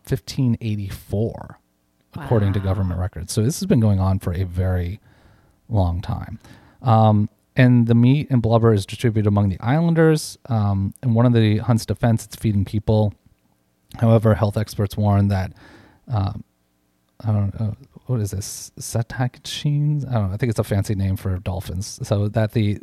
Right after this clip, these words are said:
Speaker 1: dolphins contain dangerous levels of mercury, heavy metals, and pollutants, right? Which again is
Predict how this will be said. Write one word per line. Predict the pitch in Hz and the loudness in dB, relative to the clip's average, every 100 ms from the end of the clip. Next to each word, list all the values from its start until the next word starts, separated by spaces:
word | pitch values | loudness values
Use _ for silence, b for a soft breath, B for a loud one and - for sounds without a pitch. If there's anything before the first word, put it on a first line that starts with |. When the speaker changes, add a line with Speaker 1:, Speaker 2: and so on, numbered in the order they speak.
| - | 0
Speaker 1:
dolphins | 135 175 127 110 | 2 4 4 4
contain | - 110 117 110 | 2 2 4 4
dangerous | 107 104 107 - | 4 2 2 0
levels | 101 101 | -2 -2
of | 104 | -2
mercury, | 101 98 - 101 98 B B B B | 0 -2 0 -2 -2 B B B B
heavy | 110 104 | 4 6
metals, | 98 98 95 98 | 4 4 2 0
and | - 101 | 0 -2
pollutants, | - 101 92 87 85 78 - | -2 -6 -4 -6 -8 -12 -8
right? | 92 90 98 | -6 -6 -8
Which | 98 101 | -8 -8
again | 98 98 95 | -2 0 0
is | 95 - | -2 -6